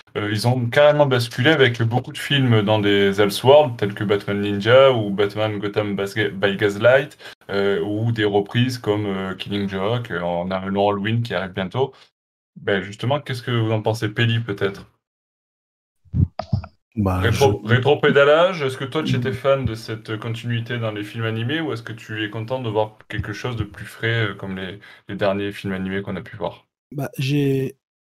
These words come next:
Speaker 2: j'aimais bien le côté continuité dans le, dans les films animés, parce que c'était sur des, euh, sur des runs, euh, récents, par exemple Throne of Atlan-, Atlantis, qui était dans les New fifty-two, euh,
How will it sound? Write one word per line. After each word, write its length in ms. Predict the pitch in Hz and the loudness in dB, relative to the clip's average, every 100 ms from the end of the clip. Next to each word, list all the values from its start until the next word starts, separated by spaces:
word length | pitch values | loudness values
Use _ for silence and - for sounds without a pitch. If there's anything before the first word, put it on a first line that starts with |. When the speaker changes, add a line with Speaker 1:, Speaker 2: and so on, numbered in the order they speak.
| - | -4
Speaker 2:
j'aimais 320 | 127 147 156 | 0 4 6
bien 180 | 156 185 | 8 10
le 120 | 147 | 8
côté 360 | - 139 - 147 | 8 4 4 2
continuité 800 | - 135 - 139 139 135 147 147 | 4 0 4 6 6 4 4 4
dans 180 | 131 120 | 4 4
le, 200 | 117 113 | 4 4
dans 100 | 113 | 2
les 100 | 113 | 2
films 280 | - 123 | 2 4
animés, 400 | 120 127 139 151 | 6 6 6 4
parce 200 | - 107 | 4 -2
que 120 | - 120 | 0 -2
c'était 320 | 120 107 123 | -2 0 -2
sur 260 | - 110 | 0 -4
des, 320 | 107 110 110 107 | -2 0 2 0
euh, 120 | 104 _ _ _ _ _ - | -2 _ _ _ _ _ -8
sur 160 | 107 | -4
des 120 | 110 | -2
runs, 440 | 101 123 135 113 87 _ - | 4 4 6 2 0 _ -6
euh, 200 | 95 95 | -4 -2
récents, 600 | 113 117 - 156 165 139 | -2 -2 2 2 2 0
par 140 | - 95 | -6 -6
exemple 260 | 202 208 208 | 2 2 0
Throne 280 | - 107 | -2 0
of 200 | 104 - | 2 0
Atlan-, 360 | 101 - 98 101 | -6 -2 -2 -2
Atlantis, 600 | 101 - 104 101 117 113 | -4 -2 -2 0 -2 -2
qui 100 | - | -6
était 180 | 95 107 | -8 -6
dans 120 | 95 | -4
les 80 | 98 | -2
New 160 | 98 101 | -2 -2
fifty-two, 800 | 107 101 - - 135 147 143 | -6 -8 -12 -4 0 4 6
euh, 100 | 117 | 4